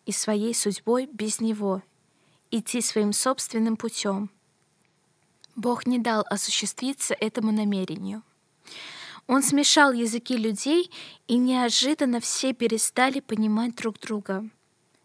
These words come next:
Строительство остановилось.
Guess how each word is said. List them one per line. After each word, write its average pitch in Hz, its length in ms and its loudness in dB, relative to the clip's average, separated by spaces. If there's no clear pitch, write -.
Строительство 254 1000 -4
остановилось. 202 1000 -6